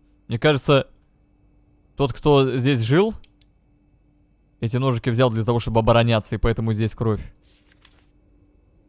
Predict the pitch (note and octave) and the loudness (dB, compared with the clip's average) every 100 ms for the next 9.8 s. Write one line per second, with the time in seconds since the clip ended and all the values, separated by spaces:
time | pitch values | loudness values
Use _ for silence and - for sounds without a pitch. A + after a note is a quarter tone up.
0 | _ - C#3 B2 A2 A#2 B2+ A#2+ D3 A#2 | _ -2 2 2 0 -2 -2 0 -2 -2
1 | - - A#2+ C3+ A#2+ A#2 B2 B2 A#2 A2 | -6 -6 -4 -4 -6 -6 -4 -2 -2 -2
2 | A#2 A#2+ B2+ C#3+ A#2 A2 G#2+ C3+ A#2 - | -2 0 2 2 0 -2 -2 -4 -2 -4
3 | - A2 A#2+ A#2 - A#2+ - - - - | -2 -4 -2 -4 -6 -10 -10 -18 -20 -20
4 | - - A2 A#2 A2+ G#2 G2+ G#2 _ _ | -10 -6 0 2 2 -2 -6 -12 _ _
5 | _ _ _ _ _ A#2 G#2+ G2+ E3+ A3+ | _ _ _ _ _ -6 -4 -4 -6 -8
6 | _ _ _ _ _ _ _ _ _ _ | _ _ _ _ _ _ _ _ _ _
7 | _ _ _ - - A#3+ - A#3+ A#3 G3 | _ _ _ -8 0 0 2 4 4 4
8 | G#3 F#3+ E3+ - _ _ _ _ _ _ | 2 2 -2 -10 _ _ _ _ _ _
9 | _ - E3 - G3+ G3+ G3+ A#3 | _ -6 -4 -2 -2 0 0 0